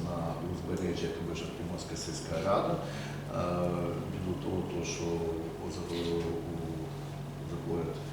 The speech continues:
інвестиційна ком-, компанія по їхнім договорам, ось пропонується передача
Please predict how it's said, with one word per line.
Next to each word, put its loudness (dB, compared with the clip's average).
інвестиційна -2
ком-, -4
компанія 2
по -4
їхнім -4
договорам, 2
ось 0
пропонується 0
передача 0